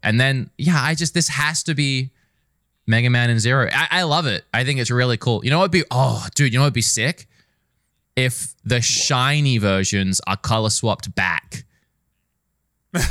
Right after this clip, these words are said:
Speaker 1: So you could have, like, the actual colors of both.
Speaker 2: So, so the f-, the Mega Man guy, the arm cannon guy,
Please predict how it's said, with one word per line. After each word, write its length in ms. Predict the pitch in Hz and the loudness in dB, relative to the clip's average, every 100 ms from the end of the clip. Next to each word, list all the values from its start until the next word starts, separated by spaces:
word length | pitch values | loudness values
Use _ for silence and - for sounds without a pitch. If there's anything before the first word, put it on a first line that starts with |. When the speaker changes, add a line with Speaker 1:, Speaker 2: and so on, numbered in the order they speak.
| - - | -4 -8
Speaker 1:
So 180 | - - | -2 0
you 200 | 156 156 | 2 2
could 160 | 147 156 | 4 4
have, 440 | 147 151 143 127 | 4 4 2 0
like, 260 | 117 127 113 | 2 2 2
the 120 | 123 | 0
actual 420 | 120 120 - 127 | 0 0 0 -2
colors 380 | 107 120 120 110 | 2 2 2 0
of 80 | 104 | 0
both. 420 | 107 104 65 - - _ _ _ _ _ _ _ _ _ _ _ - | 0 0 -2 -10 -18 _ _ _ _ _ _ _ _ _ _ _ -12
Speaker 2:
So, 640 | - 185 170 165 156 - _ | -6 -2 0 -2 -4 -10 _
so 300 | - 165 147 | -6 -4 -4
the 440 | 135 131 123 120 117 | -4 -2 0 0 -2
f-, 560 | 113 - - - - - | -6 -16 -18 -18 -18 -12
the 180 | 131 120 | -8 -8
Mega 420 | 117 127 180 214 | -6 -2 0 -2
Man 340 | 185 135 117 110 | -4 -2 -2 -4
guy, 240 | 104 104 | -6 -4
the 80 | 101 | -4
arm 220 | 107 143 | -8 -8
cannon 360 | - 120 98 95 | -12 -12 -12 -12
guy, 380 | 95 92 95 | -10 -8 -10